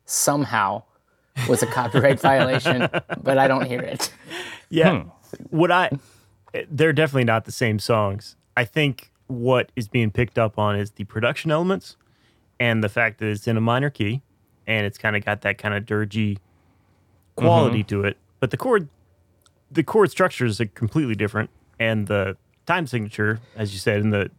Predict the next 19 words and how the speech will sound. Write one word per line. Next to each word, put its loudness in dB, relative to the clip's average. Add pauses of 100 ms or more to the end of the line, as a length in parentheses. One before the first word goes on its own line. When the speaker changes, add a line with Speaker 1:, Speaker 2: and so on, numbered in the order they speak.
(260)
Speaker 2:
the -2
Hosier 2
was, 2 (120)
is -6
Speaker 1:
Oh, -14
Speaker 2:
three 2
four. 0
Speaker 1:
yeah. -14 (920)
Speaker 2:
There, 2
there 4
are 6
some 4
similar 4
elements. 6
Speaker 1:
Yeah, -6
it's 2
the 6
four 4
three 2